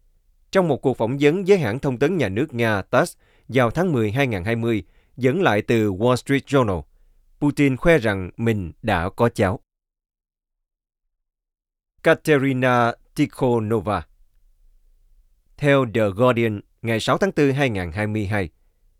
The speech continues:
Katerina Tikhonova, ba mươi lăm tuổi, sinh năm một nghìn chín trăm tám mươi sáu ở Dresden, Đức Quốc, khi Putin còn phục vụ trong Cục Tình báo Trung ương Nga K G B. Tikhonova học Đại học Saint Petersburg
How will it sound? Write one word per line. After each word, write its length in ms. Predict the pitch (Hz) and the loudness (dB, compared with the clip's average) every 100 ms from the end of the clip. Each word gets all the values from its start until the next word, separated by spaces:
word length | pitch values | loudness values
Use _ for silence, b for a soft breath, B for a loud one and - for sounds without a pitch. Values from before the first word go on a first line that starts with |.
| _ | _
Katerina 680 | - 151 151 135 135 131 127 | -2 2 2 2 2 2 2
Tikhonova, 720 | 117 143 - 131 117 104 110 92 _ _ | 2 0 0 0 0 0 0 -2 _ _
ba 180 | 131 143 | 2 2
mươi 160 | 135 | 2
lăm 160 | 135 131 | 0 -2
tuổi, 360 | 117 92 101 160 _ _ _ | -4 -4 -4 -8 _ _ _
sinh 180 | - 175 | -2 2
năm 120 | 170 | 2
một 140 | 123 | 0
nghìn 260 | 107 107 98 | -2 -4 -4
chín 200 | - 151 | -4 -2
trăm 240 | 151 117 | 0 -2
tám 260 | 110 110 160 | -2 -4 -2
mươi 100 | 139 | -4
sáu 360 | - 110 117 185 | -2 -2 -2 -4
ở 320 | - 95 90 | -6 -4 -2
Dresden, 460 | 101 123 117 113 95 - | -4 -4 -4 -4 -6 -4
Đức 140 | 143 | -4
Quốc, 180 | 143 170 - _ _ _ _ | 0 -2 -4 _ _ _ _
khi 120 | - | 0
Putin 360 | 175 165 170 151 | 0 2 0 0
còn 160 | 123 104 | -2 -2
phục 140 | 110 107 | -4 -2
vụ 220 | 107 104 | -2 0
trong 220 | 151 135 | 0 0
Cục 260 | 120 101 - | -2 -6 -4
Tình 220 | 113 90 | -4 0
báo 220 | 104 165 | 0 0
Trung 180 | 175 131 | -2 -2
ương 180 | 120 110 | 0 -2
Nga 220 | 113 107 | -2 -2
K 80 | 98 | -2
G 300 | 123 104 110 | -4 -2 -2
B. 20 | 104 85 - _ _ _ _ _ _ - | -4 -6 -12 _ _ _ _ _ _ -6
Tikhonova 640 | 165 165 160 143 127 135 | -4 0 2 2 2 2
học 200 | 117 110 | 2 -4
Đại 160 | 110 107 | -4 -4
học 180 | 101 - | -4 -8
Saint 340 | - 127 113 | -4 -2 -2
Petersburg 360 | 127 117 113 | -2 -2 0